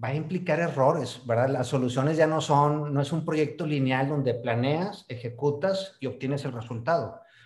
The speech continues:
Ahora casi todos los procesos, eh, donde queremos entregar resultados son iterativos. Vamos, vamos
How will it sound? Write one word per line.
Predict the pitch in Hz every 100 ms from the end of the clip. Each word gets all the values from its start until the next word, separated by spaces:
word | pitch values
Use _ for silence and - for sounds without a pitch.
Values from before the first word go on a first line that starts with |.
| - - -
Ahora | 123 139 151 156 -
casi | - 139 - 123
todos | - 151 175
los | 175
procesos, | - 135 151 131 165 156 - - _ _ _ _ _ _ -
eh, | 131 120 117 113 110 117 - _ _ _ _ -
donde | 135 135
queremos | 131 131 160 180
entregar | 151 127 127 156
resultados | 185 156 147 147
son | 143 147
iterativos. | 160 151 143 113 - 202 147 107
Vamos, | 123 151 160 -
vamos | 135 156 175 180 -